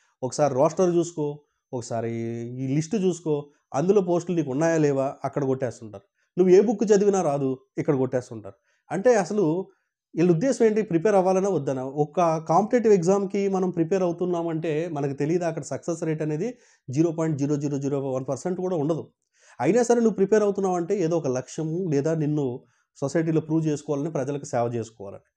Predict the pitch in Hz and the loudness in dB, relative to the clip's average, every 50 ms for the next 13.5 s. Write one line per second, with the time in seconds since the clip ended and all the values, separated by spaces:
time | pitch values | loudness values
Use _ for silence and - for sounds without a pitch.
0 | _ _ _ _ _ _ _ _ - 196 233 240 - 277 240 277 - 294 247 202 | _ _ _ _ _ _ _ _ -8 -6 -6 0 -2 -2 -2 0 -2 0 0 0
1 | 214 240 262 - _ _ _ _ _ _ _ _ _ _ _ _ _ _ _ _ | 0 -2 -6 -8 _ _ _ _ _ _ _ _ _ _ _ _ _ _ _ _
2 | _ _ _ - 160 160 160 - 160 156 226 - - - 247 220 247 226 233 233 | _ _ _ -6 -6 -6 -4 -4 0 0 0 0 0 -6 -6 -4 -4 -2 0 0
3 | 214 202 196 175 143 143 147 143 151 147 - 202 208 214 214 226 262 294 240 185 | 2 2 2 0 2 0 2 2 2 2 2 0 0 2 0 0 -4 -2 -2 -2
4 | 160 165 165 160 165 185 196 185 185 180 180 180 240 226 214 143 131 123 - - | 0 0 0 -2 2 0 2 2 4 2 2 2 2 0 0 -4 -6 -10 -8 -12
5 | 107 107 120 113 101 _ _ _ _ _ _ _ _ _ _ _ _ _ _ - | -10 -10 -10 -12 -14 _ _ _ _ _ _ _ _ _ _ _ _ _ _ -8
6 | 135 - 135 147 160 139 120 120 143 180 190 185 170 156 - - 135 117 110 110 | -2 0 0 0 2 0 -2 0 0 0 0 0 -2 -4 -4 -6 -6 -6 -8 -10
7 | 113 _ _ _ _ _ _ _ _ _ _ _ _ _ _ _ - 117 117 139 | -12 _ _ _ _ _ _ _ _ _ _ _ _ _ _ _ -6 -4 -2 0
8 | 170 185 160 143 120 - - 110 92 - _ _ _ _ _ _ - 117 123 123 | 0 0 -2 -2 -6 -6 -8 -18 -20 -20 _ _ _ _ _ _ -6 -4 -4 -2
9 | 127 135 151 175 196 190 185 170 160 190 160 139 143 156 170 156 147 147 147 139 | -2 -2 0 0 0 0 -2 -2 0 0 0 0 0 -2 -2 -4 -4 -2 -2 -2
10 | 135 139 - 143 147 165 185 151 160 139 147 170 175 175 180 185 180 175 185 170 | -2 -2 -2 -2 -2 -2 -2 0 0 0 0 0 -2 -2 0 0 0 0 0 -2
11 | 156 151 - - 165 156 156 156 151 151 131 135 139 139 143 139 147 160 - 196 | -4 -6 -4 -4 -4 -2 -2 -2 -4 -4 -4 -6 -4 -6 -6 -6 -6 -6 -4 -4
12 | 170 165 - 185 175 - 180 190 190 151 127 113 - _ - _ _ _ _ _ | -4 -2 -2 -4 -4 -6 -10 -6 -6 -8 -8 -10 -16 _ -20 _ _ _ _ _
13 | _ _ _ _ _ _ 110 127 147 196 | _ _ _ _ _ _ -6 -4 0 0